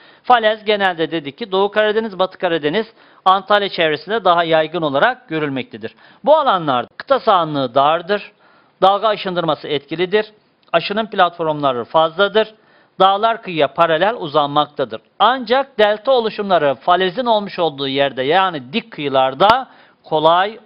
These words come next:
olmaz. Bu yanlıştır. Cevap D seçeneğidir. Yukarıda bazı özellikleri verilen kıyı tipi aşağıdakilerden hangisidir? Kıta sahanlığı dar, kıyılarda girinti çıkıntı az,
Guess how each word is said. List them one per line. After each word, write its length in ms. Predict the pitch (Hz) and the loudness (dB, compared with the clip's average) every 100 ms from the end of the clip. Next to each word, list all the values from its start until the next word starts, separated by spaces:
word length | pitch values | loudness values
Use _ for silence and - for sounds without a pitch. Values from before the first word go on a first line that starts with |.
| - | -4
olmaz. 440 | 131 127 151 190 143 | -4 0 -2 -2 -6
Bu 140 | 135 | -8
yanlıştır. 800 | 123 131 143 165 - 190 202 - | -2 -2 -2 -8 -10 -8 -8 -10
Cevap 420 | - 175 151 156 - _ _ | -4 0 2 0 -2 _ _
D 140 | 135 120 | -8 -8
seçeneğidir. 760 | - 113 113 107 98 - - _ _ _ _ _ _ _ _ _ _ _ _ _ _ _ _ _ _ _ _ _ _ _ _ | -10 -18 -18 -18 -20 -20 -20 _ _ _ _ _ _ _ _ _ _ _ _ _ _ _ _ _ _ _ _ _ _ _ _
Yukarıda 520 | 202 233 277 277 320 294 | -10 -2 2 2 4 4
bazı 260 | 269 254 | 2 2
özellikleri 500 | 240 214 226 214 226 | 0 0 0 0 2
verilen 300 | 214 202 262 | 2 2 0
kıyı 260 | 262 226 214 | 0 -4 -2
tipi 200 | 196 247 | -4 -2
aşağıdakilerden 800 | 202 202 180 175 175 170 165 220 | 0 0 0 -2 0 0 0 -2
hangisidir? 580 | 180 143 - - 233 233 _ _ - | -2 -2 -8 -4 -4 -4 _ _ -6
Kıta 260 | 233 294 | 0 0
sahanlığı 720 | 277 247 214 208 180 156 127 | 2 2 2 0 0 0 2
dar, 340 | 143 196 247 - | 2 2 0 -4
kıyılarda 480 | 226 226 214 214 214 | 0 2 2 0 -4
girinti 420 | 196 185 165 165 | -2 -4 -8 -12
çıkıntı 520 | 160 - 143 - 123 - | -10 -8 -6 -6 -8 0
az, 280 | 190 202 | 2 2